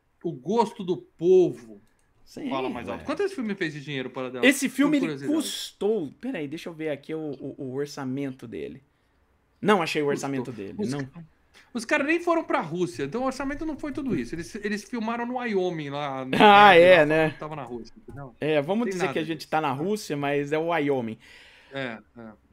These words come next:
Speaker 2: Mas o orçamento do filme é em torno de vinte e oito milhões de dólares, tá? O
Speaker 1: Não
Speaker 2: filme
Speaker 1: vejo
Speaker 2: fez.
Speaker 1: onde, mas tudo bem.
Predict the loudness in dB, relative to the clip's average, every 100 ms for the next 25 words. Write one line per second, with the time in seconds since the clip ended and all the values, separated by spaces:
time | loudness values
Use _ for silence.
0 | -10 0 2 4 4 4 4 2 0 -2
1 | 0 0 2 0 -4 _ 0 2 2 0
2 | -2 -2 -4 -4 -2 -2 0 2 2 0
3 | -2 -2 -2 -4 -6 -2 2 2 -2 -8
4 | -16 -18 -16 -6 -4 -6 -10 -20 _ _
5 | _ _ _ _ -20 _ _ _ _ _
6 | _ 0 4 4 4 2 2 2 -2 -10
7 | -12 -10 -10 -4 -2 -2 -6 -6 -4